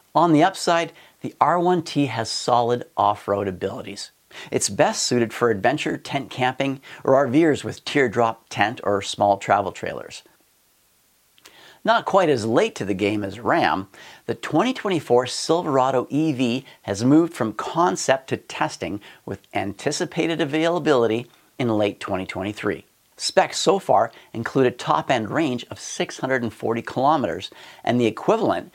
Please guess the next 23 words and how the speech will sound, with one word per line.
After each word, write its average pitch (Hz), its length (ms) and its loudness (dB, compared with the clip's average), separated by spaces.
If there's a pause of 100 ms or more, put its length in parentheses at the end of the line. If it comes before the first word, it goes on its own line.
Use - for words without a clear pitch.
(180)
of 98 120 -6
seven 185 360 0
hundred 151 200 0
and 104 120 -4
fifty-four 113 460 -6
horsepower 175 640 0 (200)
and - 160 -14
seven 147 360 0
hundred 127 220 0
and 95 180 -8
eighty-five 113 640 -2
pound-feet 120 500 -2
of 104 100 -8
torque - 360 0 (180)
in 101 120 -2
the 95 160 -4
R 120 200 2
S 85 160 -4
T - 220 -6
trim. - 340 -8 (580)
By 104 200 2
the 113 100 2
way, 170 320 2